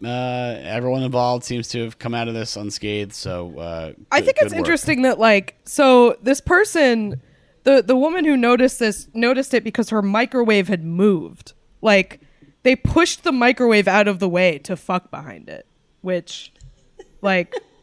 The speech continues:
Speaker 2: I don't know. I just, again, I feel like that's a very, like, Australia thing where you're like, "Oh no, nature has moved my appliances around."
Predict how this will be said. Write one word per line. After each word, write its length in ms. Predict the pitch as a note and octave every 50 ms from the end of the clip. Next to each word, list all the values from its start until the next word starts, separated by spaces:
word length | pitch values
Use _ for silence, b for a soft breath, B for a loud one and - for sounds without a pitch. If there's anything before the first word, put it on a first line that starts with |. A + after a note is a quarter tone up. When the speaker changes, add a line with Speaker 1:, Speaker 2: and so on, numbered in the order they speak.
| - F#4+ - _ B B B B B B _ _ _ _ _ _ _ -
Speaker 2:
I 80 | D#4
don't 100 | F#4+ A4
know. 160 | G#4+ F#4+ C#4+ G#3
I 200 | F#3 F#3 B3+ C#4+
just, 280 | F#4 G4+ - - - E4+ D#4
again, 400 | D4+ F#4+ G#4 G4 C#4 C4 A#3 G#3+
I 140 | - A3+ C#4
feel 220 | - - F4+ F4+
like 160 | F#4 F#4 F#4+ -
that's 200 | F4+ F4 - F4+
a 60 | D#4
very, 380 | A3+ B3+ C#4 C#4+ D4 D4+ D4
like, 260 | C#4+ C4+ B3+ A#3+ - -
Australia 680 | G#3 G#3+ - - - A#3+ A3+ A#3+ B3 A#3+ A#3+ A3+ G#3
thing 340 | G#3+ - A#3 A3+ G3+ F#3 F#3
where 100 | F#3 F#3
you're 140 | F#3 F#3 F#3
like, 240 | F#3+ F#3 F3+ - -
"Oh 140 | - C#4+ D#4+
no, 180 | D#4 E4 D4
nature 560 | C4 A3+ G#3+ G#3+ A3+ C4 C#4+ - - E4 D#4+ D#4
has 220 | D4+ C4+ G3+ G#3
moved 440 | A3 G#3 G#3 A3+ B3 C4+ A#3+ G#3 G#3+
my 140 | A#3+ A3+ G#3+
appliances 720 | G3 F3+ - - A3 A3 A3+ A3+ G#3 F#3 - G3+ E3+ -
around." 500 | D#3 C#3 C#3+ C3+ G2+ - G1+ - F#3+